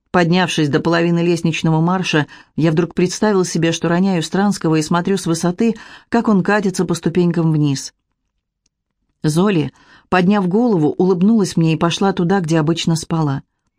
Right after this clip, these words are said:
Она не привыкла ночевать в комнате, ей казалось, что на нее надвигаются стены. Поэтому Золя устроила себе постель в розарии. Утром я пошел к ней, она спала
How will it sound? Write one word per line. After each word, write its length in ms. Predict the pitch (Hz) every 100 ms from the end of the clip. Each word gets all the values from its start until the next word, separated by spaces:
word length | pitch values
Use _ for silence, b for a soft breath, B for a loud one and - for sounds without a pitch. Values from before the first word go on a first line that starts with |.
| _ _ _ -
Она 200 | 196 226
не 120 | 226
привыкла 420 | 226 220 214 156
ночевать 440 | 147 139 151 151 147
в 60 |
комнате, 540 | - 151 143 135 147 139 B B
ей 220 | - 185 208
казалось, 480 | 196 190 220 185
что 180 | - -
на 100 | 165
нее 240 | 175 180 196
надвигаются 640 | 170 170 170 180 175 185
стены. 480 | - - 151 135 156 _ _ _ _ _
Поэтому 380 | - 170 170 170
Золя 280 | 156 208 180
устроила 420 | 139 - 175 160
себе 240 | 156 160 165
постель 540 | 160 160 - 233 202 B B -
в 80 |
розарии. 580 | 190 220 185 139 135 - _ _ _ _ _ -
Утром 280 | 208 - 175
я 140 | 170
пошел 400 | 165 156 - 214
к 80 | 202
ней, 260 | 196 185 180 B B B
она 260 | 208 233 254
спала 560 | - 185 180 208 220